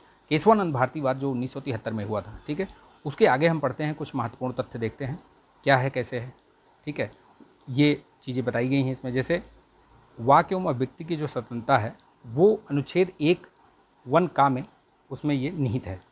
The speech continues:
ठीक है। ये समाचार पत्रों की स्वतंत्रता भी उसी में आती है और जो व्यक्तिगत जो होती है स्वतंत्रता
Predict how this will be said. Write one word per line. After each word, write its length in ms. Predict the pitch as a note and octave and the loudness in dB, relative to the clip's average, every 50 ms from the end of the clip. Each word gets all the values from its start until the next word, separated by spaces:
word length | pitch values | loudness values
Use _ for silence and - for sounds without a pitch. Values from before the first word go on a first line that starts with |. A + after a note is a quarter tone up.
| _ _ _ _ _ | _ _ _ _ _
ठीक 140 | D#3+ D#3 G#3+ | -6 -6 -6
है। 60 | - - _ _ _ _ _ _ - _ _ B2 | -8 -10 _ _ _ _ _ _ -20 _ _ -2
ये 320 | A#2 C#3 F3 F#3+ G3 - - _ - | 2 4 4 4 4 0 -4 _ -14
समाचार 420 | - - C3 C#3 C#3 D#3 D#3 C#3+ | -6 -2 -2 0 2 2 2 2
पत्रों 300 | - C#3+ - - D3+ C#3+ | 2 -4 -6 -4 -6 -6
की 100 | C#3+ C#3+ | -6 -6
स्वतंत्रता 520 | - D3 B2 B2+ A#2+ A2+ - B2 C3+ C#3 C3 | -6 -4 -4 -4 -4 -4 -6 0 2 2 2
भी 140 | B2+ C#3 C#3+ | 4 2 0
उसी 220 | C3+ - - C#3 | 0 -2 -2 -2
में 80 | C3+ C3+ | -2 -2
आती 220 | C3 - - B2 | -2 -4 -6 -8
है 120 | A#2 D3 - - _ _ _ _ _ C3+ | -10 -10 -12 -16 _ _ _ _ _ 0
और 180 | C#3 F3 - - _ _ - _ - _ - _ _ _ _ _ _ _ _ B2 | 0 0 0 -2 _ _ -20 _ -20 _ -20 _ _ _ _ _ _ _ _ -6
जो 140 | A#2+ B2+ A2+ | -4 -2 0
व्यक्तिगत 480 | C3+ C3 - - C3+ D#3 D#3+ - - - _ _ - - | 0 -2 -2 4 4 4 4 4 -2 -14 _ _ -20 -18
जो 220 | C#3+ A#2 B2 B2 A#2+ B2 A#2+ | -12 -8 -6 -6 -6 -6 -6
होती 280 | G#2+ A#2 A2+ B2 A#2 | -8 -8 -8 -8 -8
है 120 | A2+ B2+ C3 | -8 -8 -10
स्वतंत्रता 520 | - - - - A#2 A2 - - F3+ | -12 -14 -14 -12 -14 -12 -8 -10 -10